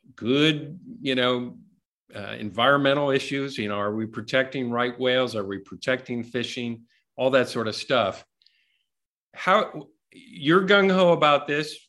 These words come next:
The House is gung-ho. Are you nervous about these lawsuits that they could put a, put a hold on things, delay things? What's your feeling about that at this point?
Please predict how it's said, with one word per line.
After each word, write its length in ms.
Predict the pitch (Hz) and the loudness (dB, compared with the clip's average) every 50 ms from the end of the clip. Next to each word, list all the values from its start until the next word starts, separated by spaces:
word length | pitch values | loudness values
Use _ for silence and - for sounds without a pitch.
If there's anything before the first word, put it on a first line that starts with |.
| _ _ | _ _
The 80 | - 98 | -8 -6
House 360 | - 131 127 147 165 160 - | 0 2 4 4 4 2 -2
is 120 | 160 147 | -8 -6
gung-ho. 640 | 139 160 143 139 135 131 139 135 135 135 135 135 - - _ _ _ _ _ - | -4 -2 0 0 0 0 0 0 0 0 -2 -4 -10 -18 _ _ _ _ _ -4
Are 80 | 120 | -2
you 220 | 127 127 127 127 120 | 0 2 2 2 2
nervous 680 | 120 117 120 120 127 147 170 175 185 196 185 190 - | 2 0 0 0 0 0 0 0 0 -2 -2 -2 -2
about 540 | 180 170 156 170 170 170 170 170 175 170 - | -2 0 0 0 0 2 2 0 0 -2 -2
these 200 | 151 151 151 143 | -4 -4 -4 -2
lawsuits 720 | 135 139 147 151 160 156 - - - 165 160 160 160 - | -2 -2 0 0 0 0 -2 -4 -6 -6 -6 -6 -8 -10
that 240 | - - 117 110 113 | -6 -6 -6 -4 -2
they 160 | 131 123 135 139 | -2 0 0 -2
could 560 | 135 - - 139 135 135 131 127 117 107 - _ _ _ _ _ _ _ _ _ _ | -4 -4 -2 -2 0 0 0 -2 -4 -8 -16 _ _ _ _ _ _ _ _ _ _
put 200 | - 131 123 131 | -6 -4 -2 -2
a, 180 | 131 123 127 - - _ _ _ | -2 -4 -6 -10 -20 _ _ _
put 160 | - 135 131 | -4 0 2
a 80 | 131 127 | 2 2
hold 380 | 131 135 135 151 160 165 156 | 2 0 0 0 0 0 0
on 240 | 160 156 151 151 151 | 0 0 0 -2 -4
things, 440 | 147 147 139 139 151 151 147 147 - | -4 -2 -2 -2 -2 -4 -6 -8 -8
delay 380 | - 101 101 110 120 139 156 156 | -8 -6 -4 0 0 0 0 0
things? 640 | 151 - 147 139 143 143 143 147 143 - - - _ _ _ | -2 -4 -4 -2 -2 -4 -6 -8 -12 -14 -16 -18 _ _ _
What's 440 | - 139 139 - - 151 160 160 - | -20 -20 -20 -12 -8 -6 -6 -4 -4
your 60 | 180 | -6
feeling 400 | - - 165 156 147 131 127 117 | -6 -4 -2 -2 0 0 0 0
about 300 | 110 104 110 101 98 98 - | -2 -2 -2 -2 -2 0 0
that 160 | 107 98 92 | -2 -2 -2
at 160 | 95 - - | -6 -10 -10
this 140 | - 92 - | -10 -12 -12
point? 320 | - - 95 90 85 - | -14 -16 -14 -14 -14 -16